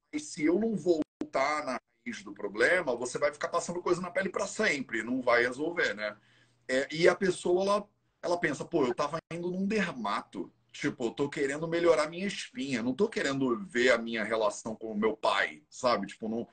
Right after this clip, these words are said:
isso aqui não é psicólogo, é dermatologia." E aí tem essa visão seccionada, né, da,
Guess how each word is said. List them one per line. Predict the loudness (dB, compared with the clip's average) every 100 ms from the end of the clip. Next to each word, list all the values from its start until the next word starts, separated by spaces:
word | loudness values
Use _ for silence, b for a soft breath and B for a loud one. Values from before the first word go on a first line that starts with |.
| b
isso | -6 -2
aqui | 0
não | 0
é |
psicólogo, | -2 -6 0 6 6 6 0
é | 0
dermatologia." | -2 -2 -2 2 2 2 0 0 -2 B B B 2
E | 6
aí | 6 4
tem | -4 -4
essa | -6 -6
visão | -6 -6 -6 -4 -2 -2 -4 -8
seccionada, | -10 -10 -8 -4 -2 -2 -4 -4
né, | -4 -4
da, | 0 2 4 2 2 2 0